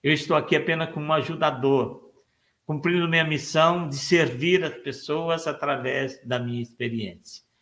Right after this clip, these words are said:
Então, está em suas mãos tomar essa decisão. O próximo, por gentileza, eu quero deixar pra você uma verdade.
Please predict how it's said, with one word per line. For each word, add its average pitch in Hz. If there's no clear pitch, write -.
Então, -
está 135
em 127
suas 156
mãos 131
tomar 143
essa 165
decisão. 143
O 147
próximo, 185
por 143
gentileza, 170
eu 226
quero 220
deixar 196
pra 208
você 190
uma 214
verdade. 180